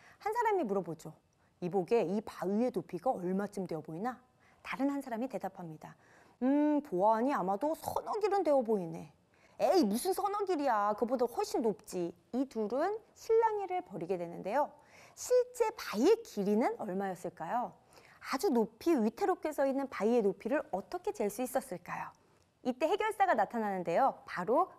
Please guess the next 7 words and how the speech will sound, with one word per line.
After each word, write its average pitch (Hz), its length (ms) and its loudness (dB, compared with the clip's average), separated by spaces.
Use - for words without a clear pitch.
의학 262 380 0
수리 370 460 -2
천문을 440 420 0
밝은 320 400 0
임꺽정의 233 580 0
참모 254 380 0
서림입니다. 349 800 0